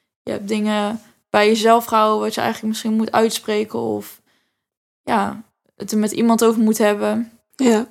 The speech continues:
Speaker 2: dat is
Speaker 1: Ja.
Speaker 2: een heel pijnlijk keerpunt, maar ik denk ook heel waardevol, want je weet op dat moment ook niet de handleiding van hoe je moet omgaan met zo'n situatie.
Speaker 1: Nee, nee.
Speaker 2: Ik, eh,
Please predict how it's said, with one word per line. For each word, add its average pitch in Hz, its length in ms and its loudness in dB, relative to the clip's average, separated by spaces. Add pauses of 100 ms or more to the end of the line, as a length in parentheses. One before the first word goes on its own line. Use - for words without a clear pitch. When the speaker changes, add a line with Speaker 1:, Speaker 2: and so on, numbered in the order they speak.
Speaker 2:
dat 233 120 0
is 208 40 8
Speaker 1:
Ja. 214 60 8
Speaker 2:
een 220 80 6
heel 226 160 6
pijnlijk 226 520 2
keerpunt, 233 480 2
maar 208 220 0
ik 208 160 -2
denk 208 200 2
ook 202 180 2
heel 196 180 4
waardevol, 202 640 4
want 196 340 2 (1000)
je 190 180 2
weet 190 260 4
op 208 80 -2
dat 214 100 4
moment 214 320 4
ook 208 120 4
niet 214 420 4
de 202 120 6
handleiding 185 680 2
van 190 120 0
hoe 190 140 2
je 190 60 2
moet 190 200 2
omgaan 202 280 0
met 196 100 2
zo'n 208 160 4
situatie. 202 720 2
Speaker 1:
Nee, 214 300 0 (440)
nee. 208 240 -4 (200)
Speaker 2:
Ik, - 280 -2
eh, 190 400 2